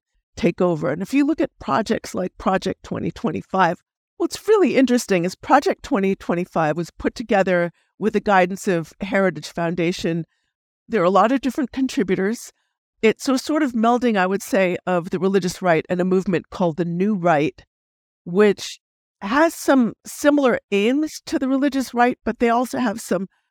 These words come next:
pretty significant differences. It's an explicitly anti-democratic movement. It involves some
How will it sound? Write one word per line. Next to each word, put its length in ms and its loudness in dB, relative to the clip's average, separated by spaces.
pretty 240 2
significant 600 -2
differences. 760 -4
It's 180 -2
an 220 4
explicitly 800 -4
anti-democratic 960 -2
movement. 500 -2
It 100 2
involves 640 0
some 300 -4